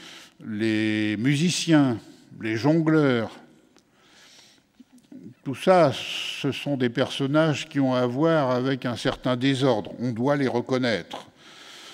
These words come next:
Ça peut être aussi les infirmes, les lépreux, les étrangers, les bohémiens, comme on dit, les Égyptiens.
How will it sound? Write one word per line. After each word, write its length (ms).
Ça 180
peut 180
être 200
aussi 380
les 240
infirmes, 680
les 160
lépreux, 640
les 720
étrangers, 920
les 100
bohémiens, 640
comme 200
on 120
dit, 220
les 260
Égyptiens. 720